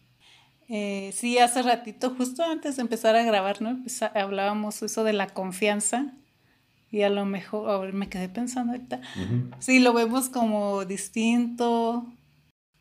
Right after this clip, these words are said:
Speaker 1: eh, porque yo te decía que en el trabajo a lo mejor no hay tanta confianza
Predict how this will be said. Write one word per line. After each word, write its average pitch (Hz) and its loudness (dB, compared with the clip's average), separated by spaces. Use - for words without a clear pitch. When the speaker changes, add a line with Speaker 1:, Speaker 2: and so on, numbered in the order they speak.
Speaker 1:
eh, 196 -2
porque 226 0
yo 208 4
te 240 6
decía 226 2
que - 0
en 226 2
el 214 -2
trabajo 190 0
a 226 6
lo 208 -2
mejor 196 -6
no 214 0
hay 208 -2
tanta 208 -6
confianza 202 -4